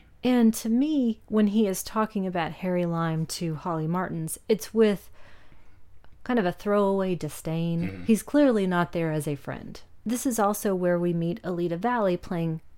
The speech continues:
Speaker 1: Anna for the first time. Anna was Harry's lover.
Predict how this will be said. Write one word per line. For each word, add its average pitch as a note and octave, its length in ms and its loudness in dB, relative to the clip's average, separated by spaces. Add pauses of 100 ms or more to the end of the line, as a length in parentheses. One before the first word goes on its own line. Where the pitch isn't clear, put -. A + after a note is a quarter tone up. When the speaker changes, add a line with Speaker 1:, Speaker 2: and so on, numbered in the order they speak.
(120)
Speaker 1:
Anna F3+ 460 2 (180)
for E3 120 0
the C#3+ 80 -4
first C#3 340 -10
time. - 280 -10 (340)
Anna F#3+ 260 0
was E3 340 -4
Harry's D#3+ 460 -2
lover. - 380 -8